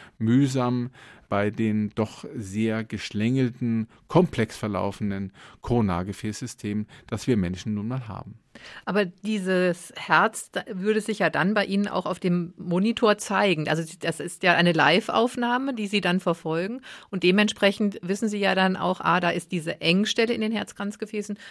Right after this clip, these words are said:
Speaker 2: und da muss ich jetzt mit meinem Draht hin.
Speaker 1: Genau. Und wenn wir sehen, dass ich, äh,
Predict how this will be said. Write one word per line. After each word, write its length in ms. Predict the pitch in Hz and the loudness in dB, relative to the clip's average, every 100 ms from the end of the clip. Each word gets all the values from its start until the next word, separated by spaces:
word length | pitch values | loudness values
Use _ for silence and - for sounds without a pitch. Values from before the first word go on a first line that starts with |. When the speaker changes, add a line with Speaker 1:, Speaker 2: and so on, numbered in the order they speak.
| - | -12
Speaker 2:
und 100 | 180 | 2
da 100 | 170 | 4
muss 180 | 185 190 | 4 0
ich 80 | 190 | -2
jetzt 180 | 180 185 | -2 -2
mit 100 | 170 | 0
meinem 240 | 160 165 | 0 0
Draht 380 | 160 151 143 - | -2 -2 -2 -6
hin. 300 | 139 135 143 _ | -10 -10 -14 _
Speaker 1:
Genau. 300 | - 220 104 | 6 8 6
Und 240 | - 123 113 | 2 0 6
wenn 180 | 135 135 | 6 8
wir 160 | 123 | 4
sehen, 380 | 107 127 143 143 | 6 4 4 0
dass 220 | 127 - | -4 -6
ich, 200 | 120 - | -10 -12
äh, 320 | 143 101 120 | -16 -10 -10